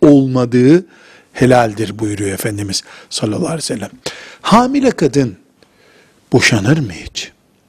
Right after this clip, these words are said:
Yani normal kadın boşanır mı ki hamile boşansın? Elbette normal şartlarda da kadın boşanmaz ama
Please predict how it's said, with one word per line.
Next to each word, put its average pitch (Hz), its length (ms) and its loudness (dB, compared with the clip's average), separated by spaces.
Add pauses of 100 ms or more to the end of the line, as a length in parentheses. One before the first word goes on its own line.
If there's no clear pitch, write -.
(240)
Yani 120 180 0
normal 202 360 6
kadın 214 440 -2
boşanır 190 440 0
mı 147 200 -2
ki 135 340 -4 (260)
hamile 131 560 2
boşansın? 117 560 -6 (400)
Elbette 208 480 2
normal 185 340 4
şartlarda 147 680 2
da 123 180 -2 (300)
kadın 151 420 0
boşanmaz 131 580 0
ama 185 280 4